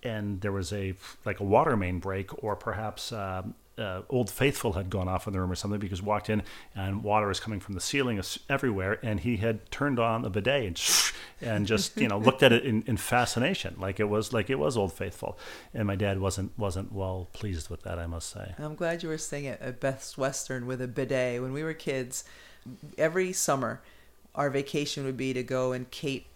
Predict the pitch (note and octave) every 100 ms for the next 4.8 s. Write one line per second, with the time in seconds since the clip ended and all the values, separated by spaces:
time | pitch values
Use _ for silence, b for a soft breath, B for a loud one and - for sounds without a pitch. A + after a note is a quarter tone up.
0 | - C3 A#2+ A#2+ - - D3 D3+ D3+ -
1 | C#3+ D3 D#3+ - C3+ A#2 A2+ - E3 C3+
2 | A#2 - A2+ G2+ C3 E3 - G2 E2+ -
3 | A#2+ A2+ A#2 A3+ - F4+ D4 F#3 G3 G#3+
4 | G3 G3+ G3+ F#3+ D3+ D#3 D#3 C3